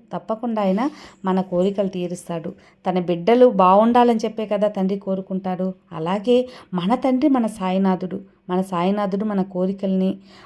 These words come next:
మనకు కావాల్సింది ఎప్పుడూ చేయకుండా ఉండడండి. తప్పకుండా మన లక్ష్యాన్ని చేరుకోవాలి అంటే మనం నమ్మకం కూడా, మన ప్రయత్నంతో పాటు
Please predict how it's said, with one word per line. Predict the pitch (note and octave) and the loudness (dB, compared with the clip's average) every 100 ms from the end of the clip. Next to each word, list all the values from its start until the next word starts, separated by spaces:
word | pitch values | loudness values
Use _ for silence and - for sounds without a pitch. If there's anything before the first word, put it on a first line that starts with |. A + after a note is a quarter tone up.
| _ | _
మనకు | F#3+ G3+ G#3+ A3 F#3+ | -2 0 -2 -6 -4
కావాల్సింది | F#3+ G#3 G3 G3 F#3+ F#3+ | -2 -2 -2 -4 -4 -4
ఎప్పుడూ | - A#3 B3 | -10 -4 -4
చేయకుండా | B3 F#3+ F#3+ G3 F#3 | -2 -4 -2 -2 -2
ఉండడండి. | F3+ F3 E3+ E3+ E3+ E3+ F#3 _ _ _ _ _ | -2 -4 -6 -8 -8 -12 -18 _ _ _ _ _
తప్పకుండా | F3+ - A3 A3 G3+ A3 D4 - _ _ | -8 -4 -4 -2 -2 0 -2 -8 _ _
మన | F#3+ F#3+ F3+ F#3 | -2 0 2 0
లక్ష్యాన్ని | F3+ - C4 C4 A3 F3 - - - | 0 -2 2 4 2 0 -6 -20 -10
చేరుకోవాలి | G3+ F#3+ G3+ G#3+ G3 F#3+ F#3+ G3 F#3 - | -4 -4 -2 0 2 4 4 2 0 -6
అంటే | F3 G#3+ C#4 E4 _ | -10 -2 -2 -2 _
మనం | F#3 F#3+ G3+ | -4 -2 0
నమ్మకం | E3+ F3+ G3 A3 G3 | 0 0 -2 -2 -2
కూడా, | F#3+ F#3+ | 0 0
మన | G3+ F#3 | 0 -2
ప్రయత్నంతో | F3+ F3 G3 A3 G#3 G3 | -2 -6 -6 -6 -4 -4
పాటు | F#3+ F3 | -4 -6